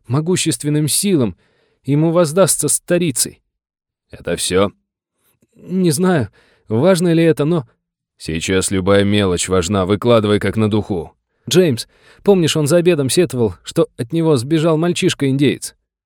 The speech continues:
«Что-то такое было. К чему ты клонишь?» «Он не сбежал. Я сам видел, как сорванца увёз Кирук, подручный Саттера.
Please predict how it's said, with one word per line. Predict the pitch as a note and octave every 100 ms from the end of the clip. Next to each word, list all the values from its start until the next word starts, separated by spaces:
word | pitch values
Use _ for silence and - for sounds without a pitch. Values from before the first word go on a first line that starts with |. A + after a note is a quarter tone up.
| _ _
«Что-то | - - E2+ E2+ E2+ F2+
такое | - - G2+ F#2+
было. | F2+ G2 F#2 D#2+ _ _ _ _
К |
чему | - G#2 G#2+
ты | G2+
клонишь?» | G#2+ F#2+ D#2 - _ _ _ _ _ _ _
«Он | F#3 D3
не | D3+
сбежал. | D3+ D#3 D3+ G#2+ _ _ _
Я | - B2
сам | F#3 E3+
видел, | F3 D#3+ C#3+
как | D3+
сорванца | - D#3 D#3+ D3 E3+ D3+
увёз | C#3+ D3+ D#3+ -
Кирук, | - E3+ D#3+ - - _ _
подручный | D3 D#3+ D#3+ - D3
Саттера. | - E3 A2+ D#2+